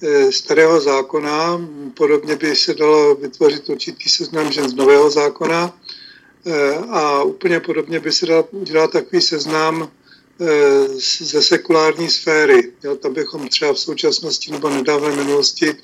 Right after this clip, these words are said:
jmenovali Margaret Thatcherovou nebo v indickou předsedkyni vlády Indiru Gandhiovou, eh, podobně paní Bhutovou v Pakistánu.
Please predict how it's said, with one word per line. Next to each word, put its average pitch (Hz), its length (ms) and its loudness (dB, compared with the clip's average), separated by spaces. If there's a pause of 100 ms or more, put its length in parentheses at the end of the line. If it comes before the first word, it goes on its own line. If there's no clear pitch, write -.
(580)
jmenovali 147 640 2
Margaret 143 580 0
Thatcherovou 143 960 2 (480)
nebo 139 460 2
v - 120 -10
indickou 147 800 0
předsedkyni - 840 -8
vlády 143 640 2
Indiru 147 500 -8
Gandhiovou, 139 960 0 (600)
eh, 139 180 -6 (220)
podobně 143 560 0
paní 139 320 -6
Bhutovou 135 640 0
v - 220 -20
Pakistánu. 143 880 -6